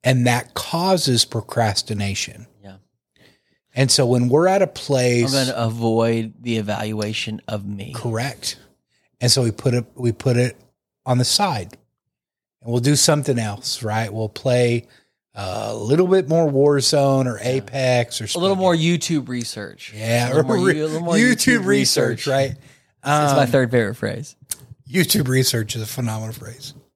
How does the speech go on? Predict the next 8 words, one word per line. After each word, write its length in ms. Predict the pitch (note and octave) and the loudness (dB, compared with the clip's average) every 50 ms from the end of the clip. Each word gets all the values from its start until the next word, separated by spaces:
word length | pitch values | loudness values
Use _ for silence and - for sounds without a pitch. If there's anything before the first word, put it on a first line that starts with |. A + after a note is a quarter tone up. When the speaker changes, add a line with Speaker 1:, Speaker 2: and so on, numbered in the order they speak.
| _ _ _ _ _ _ _ _ _ _ _ _ _ _ - | _ _ _ _ _ _ _ _ _ _ _ _ _ _ -4
Speaker 1:
Um, 280 | B2 B2+ B2 B2 A#2 A2+ | -2 0 2 2 2 0
but 100 | B2+ B2+ | 0 0
we'll 160 | A#2+ C3 C3 | 2 2 0
put 200 | - - - F3 | 0 0 0 2
it 120 | F3+ F3 D3+ | 2 2 2
aside, 600 | C3 - - - - G#2 G#2 G#2 G2 E2+ D#2 - - _ _ _ _ _ _ _ _ _ _ _ _ _ _ _ _ _ _ _ _ _ _ _ - | 0 0 0 -2 -2 -4 -4 -6 -8 -10 -12 -16 -20 _ _ _ _ _ _ _ _ _ _ _ _ _ _ _ _ _ _ _ _ _ _ _ -2
um, 260 | A#2+ B2+ B2 A#2+ A2+ | 2 2 4 4 2
because 500 | A2+ A#2+ - - C#3+ B2+ - - - | 0 0 0 2 0 2 2 0 -2